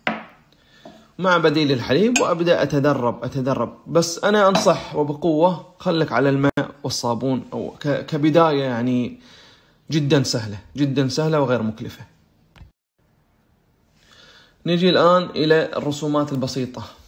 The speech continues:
طبعًا في رسومات عدة، في رسومات كثيرة، في رسومات، آه، أكرم الله السامع، حيوانات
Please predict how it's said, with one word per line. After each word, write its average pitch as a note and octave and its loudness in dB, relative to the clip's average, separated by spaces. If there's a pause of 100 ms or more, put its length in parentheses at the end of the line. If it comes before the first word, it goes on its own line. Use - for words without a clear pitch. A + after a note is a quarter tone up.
(720)
طبعًا C3+ 2
في D3 0
رسومات C3+ 2
عدة، A#2+ -2
في C3 -8
رسومات B2+ -6
كثيرة، B2 -6
في B2+ -4
رسومات، B2 0 (1080)
آه، - -12 (720)
أكرم C3+ -2
الله C3 2
السامع، B2 0
حيوانات B2+ 2